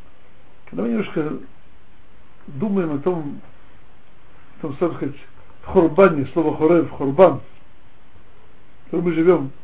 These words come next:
после катастрофы еврейского еврейства, и в смысле физического, и в смысле, в смысле духа, нужно понять, что тут есть та же самая, м, точка.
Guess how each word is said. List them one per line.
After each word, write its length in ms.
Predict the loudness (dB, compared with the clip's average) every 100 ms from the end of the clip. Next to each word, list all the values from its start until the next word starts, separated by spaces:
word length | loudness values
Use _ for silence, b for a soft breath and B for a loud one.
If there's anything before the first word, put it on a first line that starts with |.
| -10 -10 -10 -10 -10 -10 -10 -10 -10 -10 -6
после 160 | -4
катастрофы 440 | -2 -2 2 4 4
еврейского 360 | 2 0 0
еврейства, 540 | 2 4 2 -2 -4 -4 -8 -10 b b b -6
и 80 | -4
в 60 |
смысле 200 | -4 -6 -6
физического, 380 | -6 -6 -6 -6
и 20 |
в 40 | -6
смысле, 220 | -6 -8
в 60 | -6
смысле 240 | -6 -4
духа, 280 | -2 -2 -4 -8 -10 -10 -12 -10 -10 -10 -10 -10 -10 -10 -10 -10 -6
нужно 160 | -4 -4
понять, 360 | -2 0 0 -4
что 100 | -6
тут 200 | -6 -4
есть 200 | -6 -6 -10 -6
та 120 | -4
же 100 | -4 -4
самая, 360 | -4 -4 -4
м, 840 | -6 -8 -10 -10 -8 -6 -6 -6 -2
точка. 320 | 2 2 0